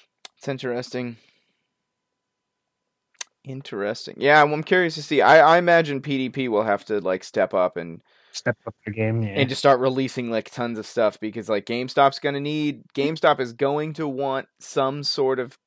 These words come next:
Speaker 1: agreement with a co-, like, with a company to be like, "We wanna
Speaker 2: Don't they
Speaker 1: exclusively sell your stuff," and then boom.
Speaker 2: have their own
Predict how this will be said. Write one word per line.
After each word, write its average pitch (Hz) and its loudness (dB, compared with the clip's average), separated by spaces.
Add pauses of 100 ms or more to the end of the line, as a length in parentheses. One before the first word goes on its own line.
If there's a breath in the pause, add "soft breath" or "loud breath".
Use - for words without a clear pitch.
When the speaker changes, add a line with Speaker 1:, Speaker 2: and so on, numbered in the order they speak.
(120)
Speaker 1:
agreement 131 -8
with 120 -6
a 120 -6
co-, - -2
like, 110 -2
with 113 -4
a 123 -4
company 123 -8
to 107 -8
be 110 -8
like, 101 -4
"We 110 -6
wanna 113 -6
Speaker 2:
Don't - -4
they - 0
Speaker 1:
exclusively 113 -6
sell 110 -2
your 107 -4
stuff," 151 0
and 117 -10
then 110 -8
boom. 98 -10
Speaker 2:
have 175 0
their 175 2
own 170 0